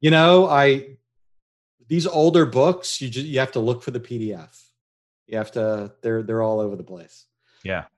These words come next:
Speaker 1: Um,
Speaker 2: Yeah, that's great. This is, this is a nice little one that you can read, that all these little business books and, and idea books and, per-, you know, all these thing-, time management books are all li-, little great things, um, that you, you, if you, they al-, what do they say, that C E Os,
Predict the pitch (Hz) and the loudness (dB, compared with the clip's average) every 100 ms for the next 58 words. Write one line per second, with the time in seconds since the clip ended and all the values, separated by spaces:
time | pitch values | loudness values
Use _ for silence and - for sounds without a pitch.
0 | 110 104 90 80 90 _ 90 78 71 107 | -14 -8 -6 -8 -14 _ -16 -16 -14 -12
1 | 117 107 - 113 110 95 98 90 90 - | -10 -10 -10 -10 -10 -8 -6 -6 -6 -8
2 | 90 87 87 85 73 80 80 76 80 80 | -10 -8 -8 -10 -10 -12 -14 -12 -10 -10
3 | 78 78 71 - - _ 127 117 107 92 | -10 -10 -12 -20 -20 _ 2 2 0 -4
4 | 80 82 80 85 - 80 78 - - 76 | -6 -8 -6 -10 -8 -10 -10 -12 -12 -12
5 | 76 71 80 78 80 80 76 78 76 - | -12 -12 -10 -10 -8 -8 -6 -8 -8 -14
6 | 78 71 - - _ _ 85 73 80 80 | -18 -18 -20 -20 _ _ -20 -12 -12 -12
7 | 76 - 76 - 87 78 76 78 80 76 | -14 -16 -16 -14 -14 -12 -14 -16 -18 -16
8 | 78 76 - 127 120 92 - 95 80 - | -14 -14 -10 -6 -6 -8 -12 -14 -14 -14
9 | 76 - 80 78 76 - _ _ _ _ | -16 -16 -18 -18 -18 -20 _ _ _ _
10 | - 78 78 78 78 - 80 78 - _ | -14 -12 -12 -12 -12 -12 -14 -14 -20 _
11 | 87 80 - _ 90 - 87 85 85 - | -12 -12 -14 _ -14 -8 -6 -6 -8 -6
12 | 104 120 104 95 117 101 85 - 90 82 | 0 2 2 0 0 0 -2 -4 -8 -8
13 | 82 78 71 - - 98 76 90 87 87 | -12 -14 -16 -18 -16 -14 -12 -12 -10 -10
14 | - - | -12 -20